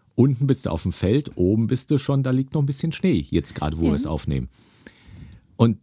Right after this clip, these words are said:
Speaker 1: diesen Lebensraum muss man ja mal erklären, wie kommt der? Wie entstehen überhaupt die Alpen? Was bedeuten die Alpen? Was bedeutet dieser Berg? Weil das ist was anderes als die norddeutsche platte Ebene.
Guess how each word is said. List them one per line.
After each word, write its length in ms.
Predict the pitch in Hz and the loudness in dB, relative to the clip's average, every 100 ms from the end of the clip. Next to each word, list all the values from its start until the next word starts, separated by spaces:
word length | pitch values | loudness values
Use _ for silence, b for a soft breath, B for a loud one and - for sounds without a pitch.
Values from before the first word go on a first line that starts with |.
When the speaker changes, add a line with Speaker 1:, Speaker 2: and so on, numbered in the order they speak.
| - | 0
Speaker 1:
diesen 240 | 170 190 | 2 4
Lebensraum 480 | 123 113 131 139 139 | 4 2 0 0 2
muss 160 | 135 | 2
man 140 | 135 123 | 0 0
ja 80 | 113 | 0
mal 80 | |
erklären, 340 | 110 - 117 104 | -2 0 0 0
wie 60 | |
kommt 300 | 107 139 147 | 0 0 0
der? 100 | 87 | 0
Wie 100 | 73 | 0
entstehen 540 | 82 90 - 107 147 160 | 0 -2 2 2 4 2
überhaupt 480 | 110 82 76 78 - | 0 0 -2 -4 -4
die 100 | - | -4
Alpen? 340 | 71 69 78 | -4 -4 -4
Was 140 | 80 | -2
bedeuten 480 | - 80 85 113 139 | -2 0 0 0 0
die 80 | 104 | -2
Alpen? 300 | 73 73 80 | -2 -4 -4
Was 120 | 80 | -6
bedeutet 440 | - 80 90 - - | -4 -2 -2 -2 -4
dieser 200 | 82 76 | -2 0
Berg? 360 | 120 120 - | 0 0 -2
Weil 80 | 78 | -4
das 160 | 78 - | -4 -4
ist 180 | 107 | -6
was 220 | 76 73 - | -4 -4 -2
anderes 440 | 87 120 135 135 | 0 0 0 -2
als 280 | 92 95 - | -2 -4 -2
die 140 | 98 | -2
norddeutsche 600 | 90 85 104 98 92 - | 0 0 0 0 -2 -2
platte 400 | - - 78 - | -4 -4 -4 -4
Ebene. 380 | - 135 71 - | -2 -2 -2 -6